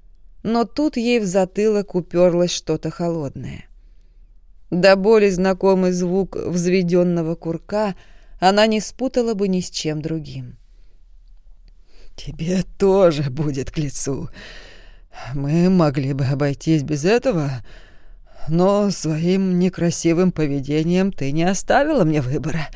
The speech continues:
Обещаю, что не испорчу твою милую мордашку. Ты тоже умрешь красивой, в самом расцвете сил».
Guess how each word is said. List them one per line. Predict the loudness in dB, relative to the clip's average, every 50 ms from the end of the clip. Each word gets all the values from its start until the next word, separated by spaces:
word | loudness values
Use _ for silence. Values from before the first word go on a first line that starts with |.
| -10 -10 -8 -8 -8 -8 -8 -8 -10 -10 -12 -14 -16 -12 -6
Обещаю, | -4 -2 -2 -2 -2 -2 -2 -2 0 0 0 0
что | -2 -4 -4 -4
не | -4 -4 -4
испорчу | -6 -6 -6 -4 -2 -2 -2 -4 -6 -8
твою | -8 -6 -6 -6 -4 -2 -2 -4 -4 -6 -8 -10 -12 -12 -12 -14 -14 -14 -12
милую | -8 -6 -2 0 0 2 2 4 4 4 4 4 4
мордашку. | 4 4 2 2 0 -2 -2 0 0 -2 -2 -4 -4 -4 -4 -4 -4 -4 -6 -10 -12 -16 -18 -20 -20 -20 -20 -20 -20 -20 -20 -20 -20 -20 -10
Ты | -6 -6 -4
тоже | -2 0 0 2 2 0 0 -2 -2
умрешь | -2 -2 -2 -2 -2 -4 -6
красивой, | -6 -8 -6 -6 -6 -8 -8 -8 -10 -10 -10 -10 -10 -12 -14 -16 -16 -16 -16 -18 -20 -20 -20 -20 -20 -20 -20 -16
в | -12 -10
самом | -8 -6 -4 -2 0 0 2 2 2 2 4 4
расцвете | 4 2 2 0 -4 -4 -2 0 0 0 0 -2 -4
сил». | -6 -6 -8 -6 -4 -4 -4 -4 -4